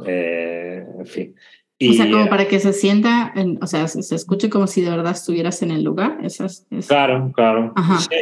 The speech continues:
Speaker 1: básicamente es que esos personajes además aparecen arriba con los nombres que se habían puesto de usuario,
Speaker 2: Ujú.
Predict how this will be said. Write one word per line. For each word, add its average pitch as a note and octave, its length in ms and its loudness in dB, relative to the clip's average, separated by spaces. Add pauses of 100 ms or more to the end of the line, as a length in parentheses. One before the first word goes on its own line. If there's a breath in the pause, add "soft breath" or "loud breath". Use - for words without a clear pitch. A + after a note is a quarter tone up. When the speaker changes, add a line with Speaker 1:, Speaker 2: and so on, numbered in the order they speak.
(120)
Speaker 1:
básicamente B2+ 880 2
es C3 100 -4
que G#2 340 0
esos A2+ 540 0
personajes A2+ 480 0
además G#2 320 2
aparecen G2+ 360 0
arriba G2 420 0
con G2 200 -4
los G2 100 0
nombres G2 280 0
que F#2+ 80 -4
se F2 100 -6
habían F#2 240 -2
puesto F#2+ 320 -4
de F#2 260 0
usuario, G#2 600 -4 (380)
Speaker 2:
Ujú. G3+ 520 0